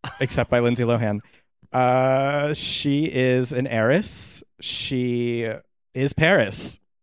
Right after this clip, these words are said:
Speaker 2: Her name is Paris Hilton, and she's not pregnant. So la-, earlier in the week, there was a kerfuffle. There was a Page Six report. There was all the usual headlines that Paris was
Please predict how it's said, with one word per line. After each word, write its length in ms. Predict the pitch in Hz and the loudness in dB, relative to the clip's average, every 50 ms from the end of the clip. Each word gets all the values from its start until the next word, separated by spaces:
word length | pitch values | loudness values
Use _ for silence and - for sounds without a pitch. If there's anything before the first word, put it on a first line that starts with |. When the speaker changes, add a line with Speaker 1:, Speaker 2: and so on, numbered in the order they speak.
| _ _ - | _ _ -4
Speaker 2:
Her 60 | 139 | -2
name 140 | 127 120 123 | 0 0 -2
is 80 | 123 | -2
Paris 220 | - 143 135 131 - | 0 0 0 2 2
Hilton, 260 | 151 165 175 175 185 | 0 0 0 0 -2
and 140 | - 135 127 | -2 -4 -2
she's 220 | - 139 127 - | -2 -4 -2 -2
not 120 | 123 120 - | -2 -2 0
pregnant. 360 | - 107 - 98 95 98 - _ _ _ _ _ _ - | -2 -4 -4 -4 -10 -10 -12 _ _ _ _ _ _ -10
So 460 | - - 135 120 117 117 117 120 - - | -2 2 4 4 4 4 4 2 0 -2
la-, 200 | 120 120 123 127 - - | -2 -2 -2 -2 -2 -2
earlier 380 | 123 131 127 131 143 160 165 | -2 2 2 2 2 2 2
in 100 | 156 151 | 2 2
the 80 | 151 131 | 2 2
week, 200 | 123 131 - - | 2 0 0 0
there 100 | 135 120 | 0 0
was 120 | 120 110 | 2 0
a 60 | 120 | -2
kerfuffle. 600 | - - 123 - - 120 113 - - 123 120 123 | -2 -2 -4 0 0 0 0 0 0 2 2 2
There 100 | 120 113 | 2 2
was 120 | 110 107 110 | 0 0 -2
a 40 | 104 | -4
Page 280 | - 123 117 117 110 | -2 -2 -2 -2 -2
Six 300 | - - 120 - - - | -2 -4 -4 -4 -4 -4
report. 520 | 120 113 - - 120 120 117 117 113 - - 110 | -6 -4 -4 0 0 0 2 0 -2 -4 -4 -4
There 140 | 113 107 101 | -4 -2 0
was 440 | 107 107 104 101 - - - - - | 0 -2 -2 -4 -6 -12 -14 -8 -2
all 180 | 110 110 107 | 0 2 2
the 120 | 107 117 117 | 2 2 0
usual 420 | 113 113 113 110 101 113 110 113 | 0 0 -2 -2 -2 -4 -4 -2
headlines 580 | 110 113 101 107 107 104 107 107 113 113 - - | -2 -4 -4 -4 -4 -4 -4 -4 -6 -8 -10 -8
that 240 | - 101 110 - - | -4 -4 -4 -6 -6
Paris 360 | - 113 107 110 117 - - | -8 -4 -4 -4 -4 -4 -4
was 260 | 120 113 104 - | -6 -6 -6 -8